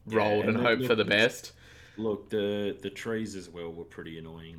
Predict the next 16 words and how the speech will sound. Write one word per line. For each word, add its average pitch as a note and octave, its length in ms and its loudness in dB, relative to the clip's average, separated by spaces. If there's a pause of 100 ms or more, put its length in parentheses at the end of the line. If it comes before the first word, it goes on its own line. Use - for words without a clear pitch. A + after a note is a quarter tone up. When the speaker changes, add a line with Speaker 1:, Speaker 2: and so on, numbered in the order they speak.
Speaker 2:
And C#3 180 10
Speaker 1:
like, D3+ 100 8
Speaker 2:
they, - 40 2
Speaker 1:
some A#2 80 0
Speaker 2:
yeah, A2 120 8
Speaker 1:
of G2+ 60 4
Speaker 2:
they G2+ 80 6
Speaker 1:
the A2 60 6
Speaker 2:
were A2 60 6
fucking A#2+ 440 2
awful. F#2 640 -6
Speaker 1:
Some G#2+ 100 4
of G#2 240 4
Speaker 2:
Um, G2+ 60 0
Speaker 1:
those F#2 180 0
areas E2+ 340 -4